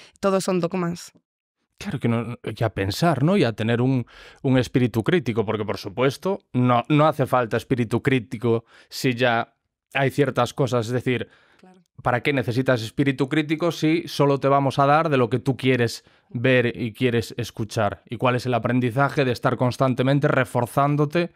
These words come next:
Speaker 2: lo que piensas, que es lo que se, se sabe que hacen ahora las redes sociales, ¿no? Que es,
Speaker 1: Totalmente.
Speaker 2: "Ah, a ti te gusta, eres de
Speaker 1: Sí, sí,
Speaker 2: este
Speaker 1: por
Speaker 2: partido o lo que
Speaker 1: algoritmo.
Speaker 2: sea, pues
Speaker 1: Mm.
Speaker 2: te voy a dar esto". Y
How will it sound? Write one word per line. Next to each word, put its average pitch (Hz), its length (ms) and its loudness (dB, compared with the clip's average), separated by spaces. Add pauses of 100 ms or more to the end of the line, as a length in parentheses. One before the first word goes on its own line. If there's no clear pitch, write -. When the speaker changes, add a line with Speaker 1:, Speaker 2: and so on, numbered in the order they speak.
(320)
Speaker 2:
lo 120 140 2
que 107 120 0
piensas, 107 400 2
que - 80 -2
es 104 60 0
lo 107 100 0
que 101 100 -4
se, 104 280 -6
se - 180 -8
sabe 104 240 0
que 104 80 0
hacen 101 180 -4
ahora 101 140 0
las 95 140 -2
redes 95 220 -4
sociales, 98 440 -8
¿no? 165 160 0
Que 127 80 0
es, 120 60 2
Speaker 1:
Totalmente. 170 480 -6
Speaker 2:
"Ah, 170 140 2
a 143 80 0
ti - 100 -2
te 165 80 -2
gusta, 160 500 0
eres 156 220 2
de 160 100 2
Speaker 1:
Sí, 151 120 0
sí, - 0 -
Speaker 2:
este 165 140 2
Speaker 1:
por - 100 0
Speaker 2:
partido 175 400 2
o - 20 4
lo 156 80 2
que 156 60 2
Speaker 1:
algoritmo. 147 40 -2
Speaker 2:
sea, 120 180 2
pues 98 120 -8
Speaker 1:
Mm. 95 40 -10
Speaker 2:
te 107 60 -4
voy 117 140 2
a 120 100 2
dar 117 220 2
esto". 98 420 -8
Y 98 340 -10